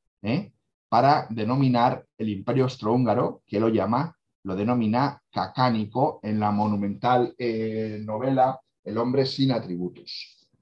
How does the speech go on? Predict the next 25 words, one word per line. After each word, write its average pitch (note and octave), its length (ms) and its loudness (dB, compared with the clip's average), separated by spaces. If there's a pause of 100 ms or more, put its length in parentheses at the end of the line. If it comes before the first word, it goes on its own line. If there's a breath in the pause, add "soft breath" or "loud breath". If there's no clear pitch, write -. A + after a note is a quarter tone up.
(160)
Ahí C3 560 2
el G#2 180 -4
Imperio A#2+ 260 0
Austrohúngaro C3+ 520 4
es C#3 140 -2
la C3 140 -2
cacanie, B2 600 2 (480)
y B2+ 80 0
ahí C3+ 180 6
sí F3 240 -2
que E3 140 0
todo D#3+ 340 4
es C#3 160 0
burocráticamente C#3 960 0
absurdo C3+ 640 -2 (280)
y C3 120 2
nada C3+ 340 4
llega B2 260 2
a A#2+ 40 2
ningún F#2+ 340 -4
sitio. - 420 -16 (480)
Kafkiano D#3+ 800 4
haría C3+ 360 4
más C#3 240 2
referencia C3+ 920 -2